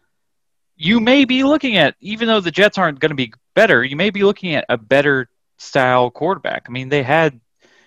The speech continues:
three really good receivers and they drafted T Higgins, and you're like, "Oh my gosh, you know, this team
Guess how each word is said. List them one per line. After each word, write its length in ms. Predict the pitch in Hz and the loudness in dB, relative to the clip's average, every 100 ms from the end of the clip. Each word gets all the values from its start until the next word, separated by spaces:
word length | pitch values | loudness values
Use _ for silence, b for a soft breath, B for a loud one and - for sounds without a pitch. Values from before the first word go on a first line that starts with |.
| _ | _
three 580 | _ 135 135 185 185 170 | _ -10 -4 -4 -2 -4
really 360 | 123 127 160 151 | -4 -2 0 0
good 180 | 151 127 | -2 -6
receivers 480 | - 185 139 127 | -10 -6 -6 -8
and 80 | 123 | -6
they 180 | 120 117 - 127 | -4 -4 -8 -18
drafted 420 | - 208 143 123 | -2 0 0 -6
T 180 | - 139 | -8 -4
Higgins, 380 | 127 165 113 110 | -2 -2 -4 -6
and 100 | 110 | -10
you're 100 | 107 | -6
like, 400 | 104 104 104 - _ b b b b b | -6 -6 -8 -14 _ b b b b b
"Oh 100 | 135 | -2
my 120 | 139 113 | 0 2
gosh, 500 | 156 110 101 - - | 2 2 -2 -12 -20
you 160 | - 120 | -12 -8
know, 140 | 110 | -8
this 200 | 107 - | -6 -8
team 460 | - 143 131 120 | -6 -6 -6 -10